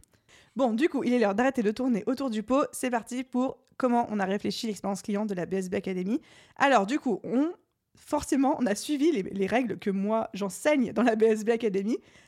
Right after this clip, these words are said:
de tout ce qui est tra-, travailler son expérience client. On a réfléchi en trois étapes, en fait. Le avant, pendant et après. C'est-à-dire qu'on a réfléchi avant la B S B, avant que les gens achètent, quel parcours est-ce qu'on veut qu'ils suivent,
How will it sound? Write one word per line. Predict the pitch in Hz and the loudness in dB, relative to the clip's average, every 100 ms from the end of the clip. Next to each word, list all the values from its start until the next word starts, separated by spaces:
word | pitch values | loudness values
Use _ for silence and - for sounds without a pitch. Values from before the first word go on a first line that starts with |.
| _ 214 | _ -2
de | 220 | 0
tout | 247 | 0
ce | - | -4
qui | 254 | -4
est | 247 | -2
tra-, | 208 202 | -2 -2
travailler | - 220 | 0 -2
son | 214 | -2
expérience | 196 202 190 | -6 -6 -6
client. | - 208 294 - - | -4 -2 -2 -6 -8
On | 214 | -2
a | 233 | 0
réfléchi | 247 226 - | 0 -4 -4
en | 254 | -4
trois | - 262 | -2 -2
étapes, | 220 175 - | -2 -4 -8
en | |
fait. | 170 - - - | -10 -10 -10 -2
Le | 202 262 - | 0 2 2
avant, | 240 220 247 - _ _ _ | 4 2 0 -4 _ _ _
pendant | 254 247 220 269 - _ _ _ - | 2 4 2 2 -4 _ _ _ 2
et | 233 | 2
après. | 208 - - - _ | 2 -2 -10 -14 _
C'est-à-dire | - 214 269 | -2 0 2
qu'on | 247 | 0
a | |
réfléchi | 202 208 214 - 202 - _ _ - | -2 -2 -6 -6 -10 -12 _ _ 2
avant | 285 254 254 214 | 2 2 0 0
la | 208 | -2
B | 190 | 0
S | 196 180 | -2 -2
B, | 214 - _ _ _ | -6 -6 _ _ _
avant | 233 233 269 | 2 2 2
que | 233 | 0
les | |
gens | 208 | 0
achètent, | 196 - 254 - | -2 -4 -6 -4
quel | 180 | -4
parcours | 175 214 277 262 | -2 -4 -2 -2
est-ce | 226 | -4
qu'on | 220 | -6
veut | 196 196 | -6 -6
qu'ils | 185 | -8
suivent, | 175 - 359 | -10 -4 -4